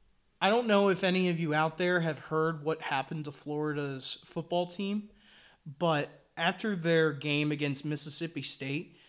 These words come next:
the equipment truck actually caught on fire on the way back to Florida's campus. And there's a whole article out there about how, um,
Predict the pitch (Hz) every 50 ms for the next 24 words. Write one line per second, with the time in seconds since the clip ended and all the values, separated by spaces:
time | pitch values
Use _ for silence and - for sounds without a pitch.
0 | _ _ _ _ - 147 147 143 139 - - 180 190 185 226 202 185 - - -
1 | 170 151 147 - - - - 156 156 - - 180 165 156 147 - - - 151 156
2 | 156 151 151 135 131 - - - 131 135 143 151 156 160 170 175 175 175 - -
3 | _ - 156 147 143 131 139 147 156 156 151 131 135 135 139 147 151 - - -
4 | - _ - - - - - - 160 151 151 151 151 147 147 - - _ _ _
5 | _ - - 170 165 160 156 143 135 - - - 147 147 147 143 175 180 170 175
6 | - - - - - - - - - - - - - - 165 175 170 156 160 147
7 | - - - - 220 190 - - 175 185 180 165 - - - 156 143 135 135 135
8 | 135 135 - 147 143 139 135 135 135 139 135 139 131 123 151 143 143 143 135 131
9 | - - - - - - - - _ _ - 147 139 131 127 127 127 123 -